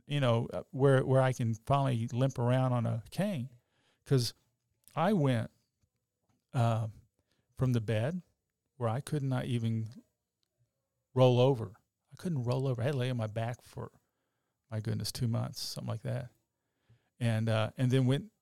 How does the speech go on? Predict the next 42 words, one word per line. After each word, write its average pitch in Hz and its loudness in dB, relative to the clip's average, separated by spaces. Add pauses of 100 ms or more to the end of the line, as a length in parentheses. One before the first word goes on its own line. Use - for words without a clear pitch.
(460)
so 135 2
when 127 4
I 165 4
first 175 2
got 143 0 (640)
on 131 4
my 123 0
foot, - 0 (260)
'cause 120 0
I 117 0
couldn't 117 -2
le-, 117 -4
I 117 -4
couldn't 113 -6
press 123 -4
on 123 -8
my 110 -4
left 110 -4
foot 113 -8 (200)
'cause 110 -10
it 113 -6
was 113 -8 (500)
busted. 110 -4 (640)
And 117 2
they 120 2
finally 135 0
got 135 -4
me 127 0
on 117 0
a 107 -4
walker, 120 -4 (1160)
and 113 -2
I 110 -2
got 120 -2
to 131 -4
go 127 2
ten 160 -4
feet. 190 -4 (680)
I 107 -8
was 101 -8
really 113 -4
struggling. 113 -4